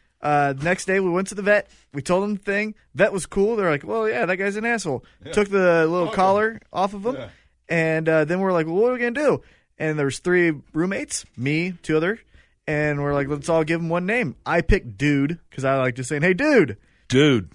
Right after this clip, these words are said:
Speaker 1: Uh,
Speaker 2: Come here,
Speaker 1: Scrappy
Speaker 2: dude.
Speaker 1: came from one of my roommates, and then Roscoe, uh, what came from the third roommate, but he kinda liked that as the last name.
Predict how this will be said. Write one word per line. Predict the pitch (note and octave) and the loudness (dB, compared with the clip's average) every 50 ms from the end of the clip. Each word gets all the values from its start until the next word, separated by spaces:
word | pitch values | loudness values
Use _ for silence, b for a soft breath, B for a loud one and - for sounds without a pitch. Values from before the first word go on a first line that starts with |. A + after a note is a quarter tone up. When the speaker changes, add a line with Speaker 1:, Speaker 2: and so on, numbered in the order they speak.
| - | -6
Speaker 1:
Uh, | - D#3+ D3 C#3+ C#3+ B2+ | -2 0 2 2 2 0
Speaker 2:
Come | - - | -2 -4
here, | C3+ C3+ B2 | -2 -2 -2
Speaker 1:
Scrappy | - - - F#3+ G3 A3 A#3+ A#3 A3+ | -2 2 4 6 6 6 6 4 0
Speaker 2:
dude. | A3+ G3+ | -6 -4
Speaker 1:
came | - A3 G#3 G#3 G3 F#3 | -4 -2 -2 -2 -2 -4
from | - F3+ E3+ D#3 D3 | -4 -4 -6 -4 -2
one | D3 C#3+ | -2 -4
of | C#3 | -2
my | C#3 C3 | -2 -2
roommates, | B2+ B2+ B2+ C3+ C#3+ D3+ E3 E3 - - - - | -4 -4 -4 -4 -4 -4 -4 -4 -6 -10 -14 -10
and | - D3+ D3 | -10 -8 -6
then | D3 C#3+ C3+ A#2+ A2+ | -6 -6 -6 -6 -4
Roscoe, | B2+ D#3 F3+ A3+ B3+ A#3+ - - D3+ D3 C#3+ D3 D3 C#3+ b b b b b b b _ - | -2 0 0 0 -2 -4 -4 -2 -2 0 2 2 0 -2 b b b b b b b _ -8
uh, | - C#3+ C3+ C3 C3 B2 B2 A#2 G2+ - | -6 -4 -2 -2 -2 -2 -2 -4 -4 -6
what | - - - C#3+ - | -8 -8 -8 -8 -8
came | - F#3 F3 E3 | -6 -6 -6 -6
from | D#3+ D#3+ | -6 -8
the | C#3+ B2+ | -8 -8
third | - - G3 A3 G#3 E3+ | -6 -2 0 0 0 0
roommate, | D3 D3+ D3+ C#3+ B2+ G2 | 0 -2 0 -2 -2 -2
but | C3+ C#3 | -2 -4
he | F#3 G3 | -4 -2
kinda | - A#3+ A3 G3 | -2 -2 0 0
liked | F3+ F3 F3 F3 - - | 0 0 0 0 0 -2
that | E3+ D#3+ | -4 -2
as | - D#3+ D3+ C#3 B2+ | 0 0 -2 -2 -2
the | B2 B2 | -4 -6
last | A2+ A#2 C3 C#3+ D3+ D#3+ - - | -4 -2 -2 -2 -2 -2 -2 -4
name. | F#3+ G3 G#3 G#3+ A3+ B3+ C#4 | -4 -2 -2 -2 -4 -6 -8